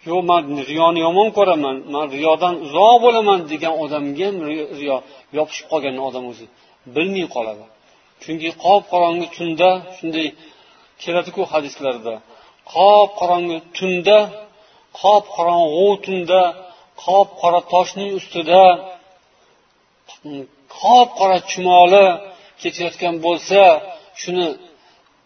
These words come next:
qanchalik ilg'ash mumkin? Tez ilg'aydimi odam? Yo sekin ilg'aydimi?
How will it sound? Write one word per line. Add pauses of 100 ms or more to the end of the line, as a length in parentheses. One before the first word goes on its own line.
(120)
qanchalik
ilg'ash
mumkin? (1160)
Tez
ilg'aydimi
odam? (960)
Yo
sekin
ilg'aydimi?